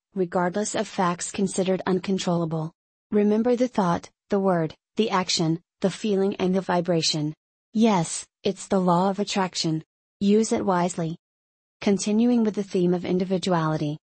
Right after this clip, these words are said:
Being individual doesn't mean being stuck in a belief system and never progressing, quite the contrary.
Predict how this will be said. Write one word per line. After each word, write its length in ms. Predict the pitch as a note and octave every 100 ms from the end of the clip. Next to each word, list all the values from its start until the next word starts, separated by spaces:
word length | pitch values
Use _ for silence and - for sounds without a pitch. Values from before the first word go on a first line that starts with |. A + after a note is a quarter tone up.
| _ _
Being 260 | G#3 G#3+
individual 640 | A#3 G#3+ A#3+ G3+ F3 G3 F#3
doesn't 380 | F#3+ F#3+ G3+
mean 300 | G#3+ F#3+ F#3
being 280 | F3+ F#3+ G3+
stuck 360 | G3 - F3+ -
in 180 | F#3+ F3+
a 60 |
belief 360 | F3 F3+ F#3 F#3+
system 480 | - F#3 - F3+ F3
and 240 | F#3+ F3
never 240 | F3+ F3+
progressing, 800 | G3 A3+ G#3+ F#3 F3 F3 D#3+ E3+ - _
quite 360 | - G#3 F#3 G3
the 100 | G#3+
contrary. 720 | - F#3+ F3+ F3+ E3 E3+ E3